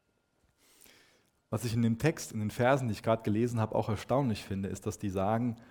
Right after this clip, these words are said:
"Habe ich dazu gewonnen." Wäre das nicht von denen geistlicher, wenn die sagen würden,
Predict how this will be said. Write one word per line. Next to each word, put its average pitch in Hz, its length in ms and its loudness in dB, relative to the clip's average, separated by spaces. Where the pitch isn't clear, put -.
"Habe 117 360 -6
ich - 300 -6
dazu 120 380 -6
gewonnen." 95 400 -2
Wäre 95 120 -2
das 107 160 -2
nicht 117 160 -4
von 98 220 -6
denen 107 280 -2
geistlicher, 131 840 -4
wenn 104 220 -2
die 104 120 0
sagen 120 480 4
würden, 123 640 0